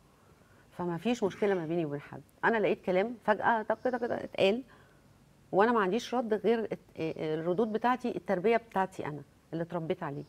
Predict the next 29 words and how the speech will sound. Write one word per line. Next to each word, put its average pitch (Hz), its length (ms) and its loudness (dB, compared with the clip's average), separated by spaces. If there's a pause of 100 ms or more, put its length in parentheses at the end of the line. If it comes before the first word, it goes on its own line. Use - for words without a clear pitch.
(120)
فأنا 277 160 0
بجيب 254 240 -4
حقي - 240 -4
بالقانون، 320 340 -4
وفعلا 294 400 2
جه. 277 120 -2 (960)
فاهمة؟ 180 160 -4
رفعت 208 380 4
قضية 160 320 2
تشهير، 175 540 -2
لأن 165 420 0 (220)
مش - 180 -12
من 175 80 -4
حق - 400 -2
أي 254 160 0
حد 190 280 -8
في - 100 -10
الحياة 180 320 -4
يتكلم 190 400 -2
على 160 120 -6
حياتي 170 280 -4
الشخصية 196 380 -4
ولا 175 120 2
حياة 156 220 -6 (100)
ولادي. 120 180 -6 (1800)
الحقوق 269 480 6
بقى 294 180 6
المادية، 254 600 4 (340)
هم 247 240 4